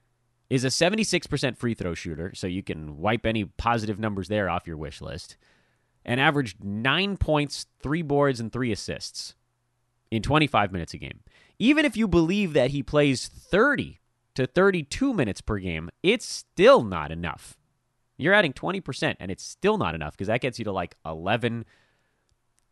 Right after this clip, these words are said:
three and a half, and four. With maybe a three-pointer and maybe a steal. That's end,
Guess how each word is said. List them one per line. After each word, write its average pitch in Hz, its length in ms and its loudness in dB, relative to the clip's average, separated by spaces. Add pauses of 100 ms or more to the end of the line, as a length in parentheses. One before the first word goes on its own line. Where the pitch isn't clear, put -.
(120)
three 123 380 -2
and 110 100 0
a - 20 -4
half, 104 320 0
and 82 140 -10
four. 80 420 -8 (1300)
With 92 300 -6 (100)
maybe 131 440 0
a 131 120 0
three-pointer 139 680 -6
and 90 360 -6
maybe 139 340 0
a 131 60 0
steal. 131 400 -6 (1080)
That's - 280 -4 (320)
end, 190 440 2